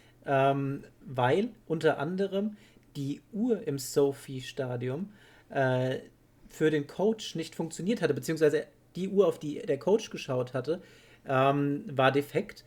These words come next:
und somit wurde der Timeout zu spät genommen, was letztendlich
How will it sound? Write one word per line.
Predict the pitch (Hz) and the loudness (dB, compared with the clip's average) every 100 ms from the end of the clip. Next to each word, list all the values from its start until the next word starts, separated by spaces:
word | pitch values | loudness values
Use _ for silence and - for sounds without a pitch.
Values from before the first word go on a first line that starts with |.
| - - - | -20 -20 0
und | 151 156 151 | 4 4 4
somit | 156 185 185 135 | 2 2 0 -2
wurde | 165 180 175 175 | 0 2 2 0
der | 170 143 | 0 0
Timeout | 143 202 233 131 123 | 2 0 0 0 0
zu | 123 - 143 | 0 -6 -8
spät | 127 135 127 | 0 0 0
genommen, | - 127 143 185 - _ - | 0 -2 -2 -4 -10 _ -4
was | 151 147 - - | -2 -2 -10 -2
letztendlich | 147 151 165 160 156 | 0 0 -4 -6 -8